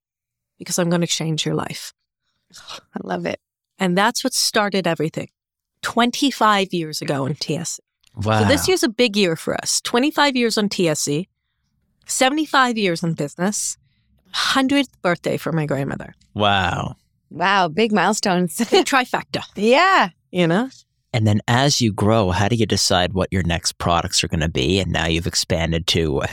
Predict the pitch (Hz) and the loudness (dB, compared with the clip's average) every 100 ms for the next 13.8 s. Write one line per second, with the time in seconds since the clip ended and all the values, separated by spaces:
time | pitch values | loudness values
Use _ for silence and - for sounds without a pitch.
0 | - 87 90 90 78 76 76 - 98 87 | -6 -4 -2 -2 -2 -2 -4 0 0 0
1 | - 90 78 - - 90 60 104 - _ | 0 0 0 0 0 0 0 -4 -6 _
2 | _ _ - 104 113 110 107 98 87 87 | _ _ 0 2 4 2 4 2 2 2
3 | 87 - - 110 104 - 110 - - - | 0 0 0 2 2 2 2 0 2 2
4 | 185 - - - 262 269 277 302 262 269 | 2 0 -20 -8 -6 -2 0 2 4 4
5 | 269 - 262 220 214 - 180 170 139 135 | 2 2 0 0 -2 -2 -4 0 2 4
6 | - - - 330 311 - - 240 240 233 | 4 2 2 0 2 0 0 2 4 4
7 | 226 214 - - - - _ _ - 269 | 2 -2 -4 -14 -20 -20 _ _ 2 6
8 | 254 240 - _ _ _ _ _ _ _ | 6 2 -6 _ _ _ _ _ _ _
9 | _ _ _ _ _ - 220 - 226 254 | _ _ _ _ _ -2 -2 2 4 4
10 | 320 339 320 269 190 180 185 190 180 180 | 4 2 2 4 4 4 2 0 0 0
11 | 175 190 165 151 147 - _ _ _ - | 0 -2 -2 -4 -6 -14 _ _ _ -2
12 | 180 175 185 185 - 170 - - - 156 | 2 2 2 -2 -2 -2 -2 -6 -6 -8
13 | 147 - _ _ - 196 151 - | -8 -16 _ _ 0 0 0 -2